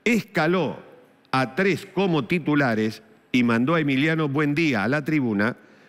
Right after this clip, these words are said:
no estuvo siquiera en el banco de suplentes,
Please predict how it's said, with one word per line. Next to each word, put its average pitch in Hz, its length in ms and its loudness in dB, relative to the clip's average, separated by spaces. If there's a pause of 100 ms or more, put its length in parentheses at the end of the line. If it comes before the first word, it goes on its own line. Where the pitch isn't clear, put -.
no 180 200 2
estuvo 220 340 0
siquiera 175 540 0
en 202 100 0
el 139 140 0
banco 127 320 -2
de 131 80 0
suplentes, 127 640 -2